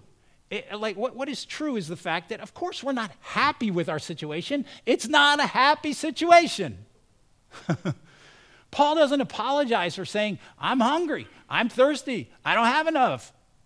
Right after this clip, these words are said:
I don't have a home." He's, he doesn't apologize for asking people to pray that he'll get released from jail. No, what he does is this. In his hard situation, in it, he asks Christ,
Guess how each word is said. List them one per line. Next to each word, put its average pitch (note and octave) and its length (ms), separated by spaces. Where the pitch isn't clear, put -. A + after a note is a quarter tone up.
I D#3 140
don't C#4 120
have E4+ 140
a C4+ 120
home." D3+ 340
He's, B3 280
he G#3 160
doesn't D4+ 180
apologize G3 500
for E3 80
asking E3+ 320
people F3 320
to D3 140
pray E3 380
that F3+ 100
he'll E3 100
get D#3 180
released C#3+ 540
from C3+ 240
jail. C#3+ 420
No, B3 260
what A3 200
he B3 80
does A#3 320
is E3+ 140
this. A#3 280
In D#4 280
his A#3+ 340
hard F#3+ 340
situation, D3+ 840
in E4+ 240
it, G#3 360
he A#3+ 300
asks A#3+ 340
Christ, A3+ 580